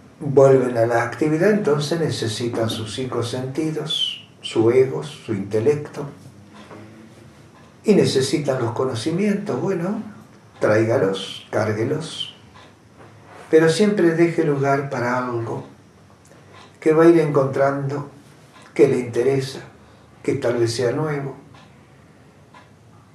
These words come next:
Así que lo carga. Puede que lo consuma, bueno,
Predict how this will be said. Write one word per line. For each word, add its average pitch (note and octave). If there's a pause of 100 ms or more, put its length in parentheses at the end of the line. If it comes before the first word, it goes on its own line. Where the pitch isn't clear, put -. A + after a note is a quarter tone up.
Así E3+
que A#2 (540)
lo F#3+
carga. - (2250)
Puede G3+
que D#3
lo C#3
consuma, E3
bueno, E3